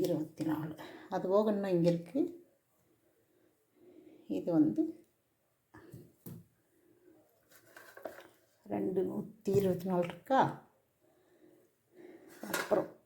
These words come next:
இதை வைப்போம். இங்க பாருங்க.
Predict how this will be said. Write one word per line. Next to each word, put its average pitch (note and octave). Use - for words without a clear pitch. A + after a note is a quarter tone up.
இதை A3+
வைப்போம். F3
இங்க F3
பாருங்க. C#3+